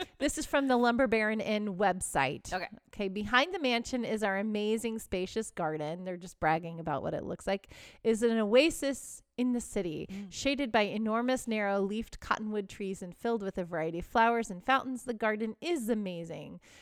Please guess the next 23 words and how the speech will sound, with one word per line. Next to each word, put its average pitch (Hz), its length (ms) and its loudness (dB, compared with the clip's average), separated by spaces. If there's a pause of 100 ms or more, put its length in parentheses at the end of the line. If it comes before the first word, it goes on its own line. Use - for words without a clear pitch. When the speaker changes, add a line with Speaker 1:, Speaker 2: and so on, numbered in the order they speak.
(100)
Speaker 2:
Explore 262 480 4
the 254 80 -2
book. 415 360 2
So - 200 -4
there 214 180 -4
is 214 100 -4
a 247 60 0
book 320 340 0
written 220 320 -4
about 196 320 -2
the 196 80 -4
Lumber 175 300 -2
Baron 185 360 -2
Inn 262 340 0 (400)
that 196 160 8
Speaker 1:
Oh. 208 40 4
Speaker 2:
enca-, 208 400 4 (160)
encapsulates 220 880 4
the 202 120 0
Lumber 196 300 0
Baron 190 340 0
Inn 180 260 -4
experience. 214 880 -2